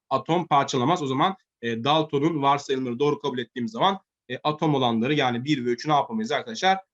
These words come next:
Parçalayamayız diyebiliriz. Yedinci sorumuz gelsin. Şimdi burada ne oluyor bakalım.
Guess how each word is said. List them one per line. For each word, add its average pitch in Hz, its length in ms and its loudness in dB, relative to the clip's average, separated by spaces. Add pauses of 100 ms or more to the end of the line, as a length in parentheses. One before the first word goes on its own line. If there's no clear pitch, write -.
(160)
Parçalayamayız 143 760 0 (220)
diyebiliriz. 139 800 -2 (1120)
Yedinci 202 340 6
sorumuz 190 400 4
gelsin. 156 580 2 (380)
Şimdi 185 600 2
burada 175 360 0
ne 180 140 2
oluyor 151 340 2
bakalım. 151 420 0